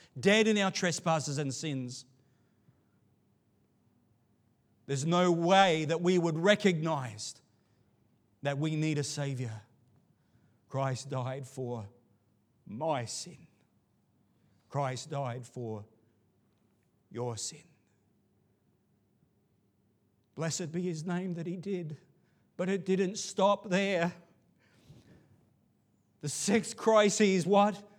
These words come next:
The resurrection. That now, because he is raised by the Father, we have a hope. A hope that we will too be raised.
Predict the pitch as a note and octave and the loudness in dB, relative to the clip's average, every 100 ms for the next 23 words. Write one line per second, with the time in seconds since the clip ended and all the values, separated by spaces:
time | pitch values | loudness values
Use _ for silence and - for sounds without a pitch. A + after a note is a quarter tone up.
0 | _ _ _ G3 G#3+ A#3+ A3+ B3 B3+ - | _ _ _ 6 8 8 10 8 8 8
1 | C4+ A#3+ G3+ D3+ - - _ _ _ _ | 6 6 4 0 -12 -20 _ _ _ _
2 | - A#3+ B3+ B3+ C4 A#3+ - B3+ C#4+ B3 | 0 2 4 4 4 2 0 2 4 4
3 | C4+ A#3+ G#3+ G3+ A#3 G#3 G#3 D3+ G#3 G#3 | 4 4 4 6 6 6 4 4 4 4
4 | G3 - G#3+ G#3+ A3 G#3+ - - - A#3 | 2 2 2 4 4 4 2 -14 2 6
5 | B3+ A#3+ A3+ A#3+ A#3+ G#3+ A#3+ A#3 A3 - | 6 6 6 8 8 8 8 8 6 0
6 | - - _ _ _ _ _ _ - G3+ | -18 -20 _ _ _ _ _ _ 2 4
7 | F#3 C4+ A#3+ A#3 B3 C4+ C#4 D4 C4 B3 | 8 8 8 4 6 6 6 8 8 6
8 | F#3+ - A3+ G#3+ F#3 F#3+ G3+ F3+ D#3+ C#3 | 4 4 6 6 4 6 6 6 2 -2
9 | - | -6